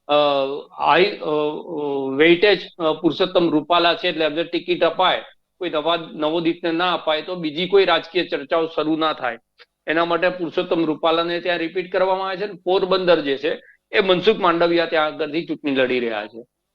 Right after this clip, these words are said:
પૂનમબેન માંડવની શક્યતાઓ હતી, કાલે જ આપણે જ્યારે ચર્ચા કરી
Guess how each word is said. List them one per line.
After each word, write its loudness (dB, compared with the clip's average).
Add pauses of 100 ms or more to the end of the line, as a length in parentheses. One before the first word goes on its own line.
પૂનમબેન 4
માંડવની 2
શક્યતાઓ 2
હતી, -2
કાલે 2
જ -6
આપણે -4
જ્યારે -2
ચર્ચા -2
કરી 0